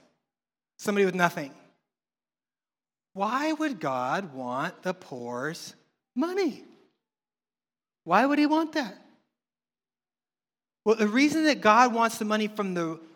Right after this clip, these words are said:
wealthy is to set them free from their reliance upon money, right? God wants money from the poor for the same reason. And I've been all the above. Believe me. I've been all of the above.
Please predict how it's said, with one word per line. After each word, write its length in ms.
wealthy 720
is 80
to 100
set 300
them 160
free 340
from 180
their 100
reliance 420
upon 280
money, 380
right? 340
God 280
wants 260
money 340
from 200
the 100
poor 800
for 100
the 100
same 320
reason. 280
And 80
I've 180
been 120
all 180
the 100
above. 480
Believe 280
me. 220
I've 120
been 180
all 420
of 360
the 160
above. 520